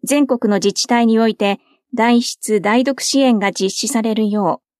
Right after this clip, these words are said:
本研究から得られた支援の必要性や、先駆的な事例、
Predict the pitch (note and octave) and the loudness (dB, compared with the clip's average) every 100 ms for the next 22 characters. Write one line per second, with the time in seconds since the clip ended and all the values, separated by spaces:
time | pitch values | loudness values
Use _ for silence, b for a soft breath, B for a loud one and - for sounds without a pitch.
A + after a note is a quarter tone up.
0 | _ _ - E4 D4 - B3+ C4 B3+ C4 | _ _ -2 2 2 2 2 2 2 -2
1 | C4 B3+ A#3+ A#3+ A#3+ B3 A3+ G3 F#3+ - | 0 2 2 2 2 2 0 -2 -4 -2
2 | G3+ B3 C4 B3+ B3 - A#3 A3+ A3+ A3 | 0 4 4 2 0 -2 0 0 0 -2
3 | G#3+ G3+ G#3+ - b b b - B3 B3+ | 0 0 -2 -4 b b b -4 0 0
4 | - B3 A#3+ A3 A3 G3+ F#3 F#3+ G3+ G3 | 0 -4 -2 0 0 -2 -4 -4 -2 -2
5 | E3+ | -4